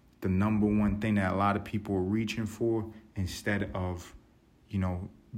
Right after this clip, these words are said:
getting right within. But all of that may be necessary to get to the place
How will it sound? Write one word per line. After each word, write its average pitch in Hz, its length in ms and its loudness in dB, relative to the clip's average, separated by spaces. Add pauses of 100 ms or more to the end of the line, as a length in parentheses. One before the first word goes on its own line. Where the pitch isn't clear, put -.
getting 104 300 6
right 101 240 6
within. 101 480 2 (720)
But 107 140 -2 (100)
all 123 260 6
of 120 100 2
that 113 220 2
may 120 260 2
be 117 180 0
necessary 110 960 0 (640)
to - 100 -8
get 117 300 0
to 120 120 -4
the 104 80 -2
place - 800 2